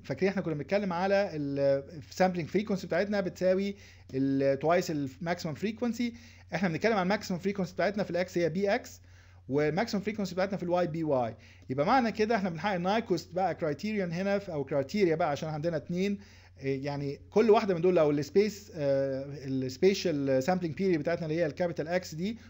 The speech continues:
والسبي-، السبيشال سامبلينج بيريود كابيتال واي بيحققوا لنا النايكويست، يبقى معنى كده ان نقدر نريكفر. طبعًا احنا السبيكترم بتاعنا بيبقى شكله عامل كده. آه، عشان نريكفر اكشولي احنا كل اللي محتاجين نعمله ان احنا نوصل الشكل ده كده يبقى الشكل ده. فكل اللي محتاجين نعمله ان احنا بس نبيك اب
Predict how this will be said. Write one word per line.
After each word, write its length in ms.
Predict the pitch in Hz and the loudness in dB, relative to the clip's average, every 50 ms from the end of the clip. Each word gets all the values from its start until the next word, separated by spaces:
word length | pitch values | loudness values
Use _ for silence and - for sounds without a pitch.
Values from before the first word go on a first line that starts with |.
| - - | -10 -2
والسبي-، 480 | 135 135 135 135 - 175 190 202 175 165 | -2 0 0 0 4 4 6 6 6 2
السبيشال 680 | 151 147 143 139 143 139 - 196 202 196 - 185 156 | 0 0 0 0 -2 0 2 0 0 2 0 -4 -4
سامبلينج 420 | - 175 175 175 170 170 156 151 - | -2 -4 -4 -4 -4 -6 -8 -6 -4
بيريود 280 | 170 170 160 147 135 131 - | -2 -2 -2 -2 -4 -4 -4
كابيتال 320 | 180 175 175 175 165 147 | -4 -4 -2 -2 -4 -2
واي 300 | 139 147 160 175 202 214 220 - - - - - - | 0 2 2 2 2 0 -2 -8 -18 -20 -16 -4 0
بيحققوا 540 | 143 170 151 - 180 165 160 175 208 247 277 | 0 0 2 0 0 0 2 6 8 8 8
لنا 140 | 262 226 | 8 6
النايكويست، 540 | 196 185 185 190 190 196 196 214 240 - - - - - - - - - - | 4 4 4 2 2 2 0 -4 -6 -6 -8 -16 -20 -20 -20 -20 -16 -6 -2
يبقى 140 | 143 160 190 | 0 0 2
معنى 200 | 233 240 220 208 | 2 2 0 2
كده 140 | 220 220 | 0 0
ان 40 | 208 | 0
نقدر 280 | 196 202 190 180 170 151 | 0 0 -2 -2 -4 -4
نريكفر. 420 | 135 143 135 147 127 110 117 110 - - - - - | -4 -6 -4 -4 -4 -4 -6 -10 -12 -16 -20 -12 0
طبعًا 200 | - 196 247 277 | 0 2 4 4
احنا 160 | 240 220 220 202 | 2 2 2 0
السبيكترم 500 | 185 165 - - 277 269 - 220 196 175 | 0 0 4 4 2 4 4 2 0 2
بتاعنا 220 | 160 220 226 214 | 2 0 0 0
بيبقى 140 | 185 175 147 | 0 0 -2
شكله 220 | - 196 - 180 175 | -4 -2 -2 -2 -2
عامل 140 | 180 165 | -2 -2
كده. 280 | - - 151 165 214 262 - - - - - - - - - - - - - - - - - 175 | -2 -2 -2 -2 -2 -4 -6 -16 -20 -20 -20 -20 -20 -20 -20 -20 -20 -20 -20 -20 -20 -12 -4 0
آه، 140 | 170 175 | 0 2
عشان 320 | 165 156 156 151 247 285 320 | 2 2 2 4 4 4 6
نريكفر 540 | 285 220 190 - 220 240 226 196 175 170 190 | 8 6 6 6 4 4 4 4 2 2 0
اكشولي 420 | 202 - - - 202 196 214 202 | -4 -4 0 0 0 2 2 0
احنا 180 | 175 - 170 156 | 0 0 -4 -4
كل 140 | - 262 | -2 0
اللي 120 | 294 269 233 | 2 2 2
محتاجين 300 | 202 165 - 170 202 220 | 2 0 -2 -2 -2 0
نعمله 240 | 202 180 185 208 208 | 0 0 0 0 0
ان 40 | |
احنا 160 | 208 165 165 160 | 0 -2 -2 -2
نوصل 360 | 160 196 254 262 254 220 190 | 0 2 0 2 0 -2 -2
الشكل 340 | 156 - - 226 220 - 165 | -2 -2 -4 -4 -2 0 -2
ده 80 | 208 | -2
كده 180 | 208 214 202 190 | 2 2 2 2
يبقى 100 | 156 151 | 2 0
الشكل 320 | 139 - 165 - - 135 | -2 -6 -6 -6 -6 -8
ده. 160 | 117 113 110 - - - - - - | -8 -8 -10 -12 -20 -20 -20 -18 -6
فكل 300 | - 160 165 - - 254 | -2 -2 -2 2 2 2
اللي 100 | 285 302 | 4 4
محتاجين 280 | 277 214 - 190 220 254 | 2 0 0 -2 -2 0
نعمله 180 | 220 196 220 233 | 0 0 0 0
ان 40 | |
احنا 160 | 240 - 214 185 | 0 0 0 2
بس 260 | 170 220 233 - 202 | 2 0 0 2 0
نبيك 320 | 185 151 - 269 262 - - | -2 0 -2 -4 -4 -2 2
اب 200 | 214 254 262 - | 2 2 2 0